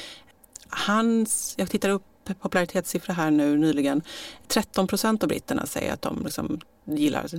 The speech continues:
prins Charles, han är deras favoritkunglighet. Och det är ju inte jättemånga. Drottningen liksom ligger någonstans på närmare fyrtio, tror jag. Prins William ligger också där uppe någonstans och hans fru. Och Charles, som då ska bli en kung efter drottningen,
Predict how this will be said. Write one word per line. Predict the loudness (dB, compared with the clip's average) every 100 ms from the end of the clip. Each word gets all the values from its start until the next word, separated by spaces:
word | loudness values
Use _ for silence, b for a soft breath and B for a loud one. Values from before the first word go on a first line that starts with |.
| -6
prins | -2 0
Charles, | -2 -4
han | -4 -2
är | -2
deras | -4 -6
favoritkunglighet. | -4 -4 -4 -6 -2 -2 -2 -6 -6 -6 -8 -12 B B B B _ _ _ _ -16 -14 -2
Och | 2
det | 6
är |
ju | 6
inte | 6
jättemånga. | 4 0 0 0 -2 -4 -4
Drottningen | -2 0 2 2 2 2 0
liksom | 0 0 0
ligger | 0 2
någonstans | 2 2 0 -2
på | -2 -2 -2 -4 -12 -12
närmare | -8 -4 0 2 2
fyrtio, | 2 -2 -4
tror | -4
jag. | -4 -6 B B B
Prins | 0 0 4
William | 2 2 2 2
ligger | 2
också | 2 2
där | 0 2
uppe | -2 -2
någonstans | -2 -2 -2 -2 -4 -4
och | -4
hans | -4 -4
fru. | -6 -6 -6 B B B
Och | -2
Charles, | 0 2 0 0
som | 2 2
då | 2 0 -8 -12
ska | -4 0
bli | 0
en |
kung | 2 2 2 -2 -8 -8
efter | -4 -4 -4
drottningen, | -4 -4 -6 -6